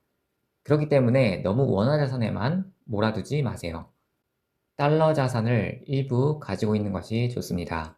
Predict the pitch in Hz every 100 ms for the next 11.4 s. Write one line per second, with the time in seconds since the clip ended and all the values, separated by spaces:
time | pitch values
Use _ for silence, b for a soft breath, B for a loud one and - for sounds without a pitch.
0 | _ _ _ _ _ - - 170 127 123
1 | 107 82 - 151 165 165 165 - 202 202
2 | 170 127 120 92 - - 180 147 110 95
3 | - 87 78 76 _ _ _ _ _ _
4 | 165 175 160 135 160 170 - - 131 131
5 | 123 120 123 101 - 90 113 87 - _
6 | _ _ _ - 110 139 - 175 165 160
7 | 120 165 196 - 185 185 185 151 139 120
8 | 113 110 92 98 95 104 95 80 117 95
9 | 78 - _ _ - 190 160 104 156 160
10 | - - 151 143 104 95 98 101 127 120
11 | 87 80 80